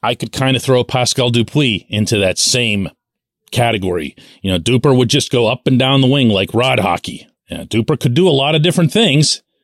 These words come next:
He made himself a complete player, to his inestimable credit. And that worked with Gino. Gino likes to be the last forward into the zone.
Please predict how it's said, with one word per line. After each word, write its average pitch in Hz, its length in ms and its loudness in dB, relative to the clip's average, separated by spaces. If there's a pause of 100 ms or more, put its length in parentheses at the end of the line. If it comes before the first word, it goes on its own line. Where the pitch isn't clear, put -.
(240)
He 135 180 0
made 143 340 2
himself 123 680 0 (280)
a 101 60 -2
complete 131 500 -2
player, 139 440 -2 (180)
to 98 120 -4
his 92 180 -2
inestimable 104 580 -2
credit. 110 420 -4 (1300)
And 120 160 -2
that 151 200 -2
worked 123 280 0
with 120 140 -2
Gino. 107 320 -2
Gino 185 360 0
likes 165 400 -2
to 185 80 0
be 123 360 2 (200)
the 107 100 -2
last 107 440 -2
forward 107 600 0
into 90 320 -6
the 90 120 -4
zone. 92 440 -2